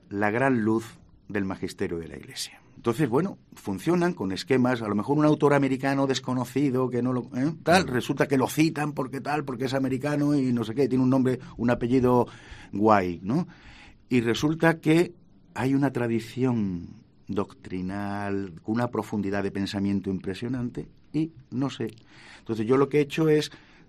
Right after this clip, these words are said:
Speaker 1: no soy tonto, soy católico, quiero la verdad,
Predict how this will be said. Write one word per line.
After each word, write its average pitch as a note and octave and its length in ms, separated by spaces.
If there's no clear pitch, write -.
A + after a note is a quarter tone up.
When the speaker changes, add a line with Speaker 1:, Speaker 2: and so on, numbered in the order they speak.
Speaker 1:
no A2 180
soy A#2+ 180
tonto, D3+ 480
soy A#2 220
católico, C3+ 640
quiero D3+ 300
la B2 100
verdad, A#2+ 360